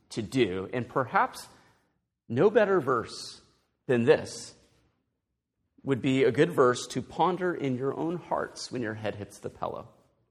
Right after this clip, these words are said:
You've had a rough day, if, if you've been beaten up in the world, if you've been falsely accused or had unjust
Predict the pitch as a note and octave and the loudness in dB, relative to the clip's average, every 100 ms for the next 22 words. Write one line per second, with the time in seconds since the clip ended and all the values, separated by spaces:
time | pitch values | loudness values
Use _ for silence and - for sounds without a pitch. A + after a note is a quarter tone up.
0 | _ _ _ _ _ _ _ - B2+ B2+ | _ _ _ _ _ _ _ -12 -2 0
1 | B2+ B2 C3+ - A#2 G2 F2+ - A2 B2 | 2 0 -2 0 0 0 -4 -6 -6 -4
2 | G#2+ B2 A#2 A#2+ A#2 B2+ B2+ B2 B2 A#2 | -6 -6 -4 -4 -4 -6 -4 -6 -6 -8
3 | A2+ A#2 G#2+ G#2 - B2 A2+ A#2+ A#2+ - | -4 -2 -2 -4 -8 -10 -6 -6 -6 -10
4 | - - C#3+ C3+ - C3+ A#2 - C3 A#2 | -20 4 6 6 0 -4 -6 -6 -6 -6
5 | A2+ G#2+ A#2+ A2+ A2+ C3 C#3 C#3 B2+ - | -6 -6 4 6 6 2 2 6 4 2